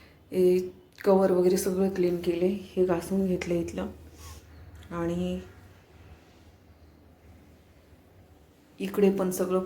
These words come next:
पुसून घेतली, पूर्ण लादी वगैरे सगळं. हे तर पूर्ण झाले, पूर्ण झाले. हे कांदे आहेत जे मी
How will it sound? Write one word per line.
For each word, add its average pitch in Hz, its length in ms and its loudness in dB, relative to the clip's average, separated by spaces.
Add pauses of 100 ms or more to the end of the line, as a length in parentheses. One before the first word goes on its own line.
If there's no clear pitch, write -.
(440)
पुसून 190 480 0
घेतली, 190 300 0
पूर्ण 196 300 -4
लादी 180 380 0
वगैरे 175 320 0
सगळं. 175 280 -2 (640)
हे 190 140 0
तर 202 80 -2
पूर्ण 208 320 2
झाले, 156 360 -4 (340)
पूर्ण 196 280 2
झाले. 196 320 -4 (2500)
हे 277 160 6
कांदे 240 460 4
आहेत 214 600 -6 (340)
जे 208 160 2
मी 196 560 -2